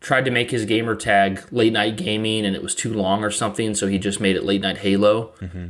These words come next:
Speaker 1: So I was like, "Huh, Sacred Icon Halo would probably work."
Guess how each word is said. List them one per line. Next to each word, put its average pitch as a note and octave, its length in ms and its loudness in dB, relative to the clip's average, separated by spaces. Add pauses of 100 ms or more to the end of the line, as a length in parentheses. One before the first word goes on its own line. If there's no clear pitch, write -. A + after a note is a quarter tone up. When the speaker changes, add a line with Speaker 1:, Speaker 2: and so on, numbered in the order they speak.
(120)
Speaker 1:
So - 160 -2
I A2+ 40 6
was A2 140 0
like, G2 180 2
"Huh, A#2 280 0 (500)
Sacred D#3 400 2
Icon A2+ 380 0
Halo F#2 340 -4
would F#2 160 -6
probably F#2+ 340 0
work." F#2 400 -2